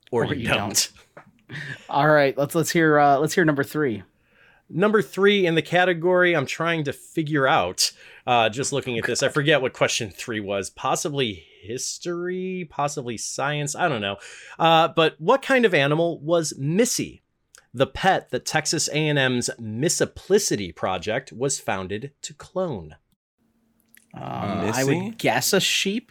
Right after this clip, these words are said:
Speaker 2: just because
Speaker 3: Yeah.
Speaker 2: you had that whole, like, sheep
Speaker 4: Dolly was the
Speaker 2: cloning thing
Speaker 4: sheep
Speaker 2: going
Speaker 4: in
Speaker 2: on.
Speaker 4: Scotland,
Speaker 3: Yeah.
Speaker 4: so Missy was probably the American answer.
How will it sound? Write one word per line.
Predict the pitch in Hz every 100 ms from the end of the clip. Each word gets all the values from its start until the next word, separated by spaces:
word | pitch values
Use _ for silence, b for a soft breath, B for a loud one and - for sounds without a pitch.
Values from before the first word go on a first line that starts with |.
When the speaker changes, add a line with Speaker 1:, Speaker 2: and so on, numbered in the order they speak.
| _
Speaker 2:
just | - 160
because | - 151 160
Speaker 3:
Yeah. | 123 95
Speaker 2:
you | 92
had | 139
that | 127
whole, | 113 135 127
like, | 117
sheep | - - 135
Speaker 4:
Dolly | 92 104 127 147 113
was | 101 101
the |
Speaker 2:
cloning | 120
thing | 143
Speaker 4:
sheep | 160 139
Speaker 2:
going | 139
Speaker 4:
in |
Speaker 2:
on. | 147
Speaker 4:
Scotland, | 160 202 - 92 92 123
Speaker 3:
Yeah. | 107
Speaker 4:
so | 95 90
Missy | 95 98 107
was | 92 -
probably | 95 95 92 90
the | 90
American | 92 92 87 87
answer. | 87 90 - 92 98